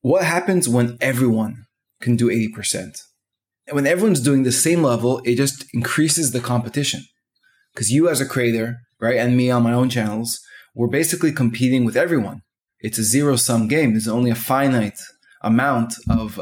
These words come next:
human attention for everyone. So we can't all be going viral. So I think A I will have a huge effect in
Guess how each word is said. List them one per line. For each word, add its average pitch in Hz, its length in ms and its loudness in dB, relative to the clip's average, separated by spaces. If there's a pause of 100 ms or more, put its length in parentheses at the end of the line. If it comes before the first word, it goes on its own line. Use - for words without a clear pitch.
human 139 360 2
attention 113 640 -2 (420)
for - 140 -2
everyone. 104 400 -2 (240)
So 117 460 0 (260)
we 123 140 0
can't 175 180 0
all 160 240 2
be 143 80 2
going 120 300 2
viral. 123 400 -2 (720)
So 120 260 2
I 117 100 0
think 147 180 0 (220)
A 151 180 2
I 156 160 2
will 147 220 4
have 131 200 0
a 131 60 -2
huge 202 400 -2
effect 113 420 -2
in 117 300 0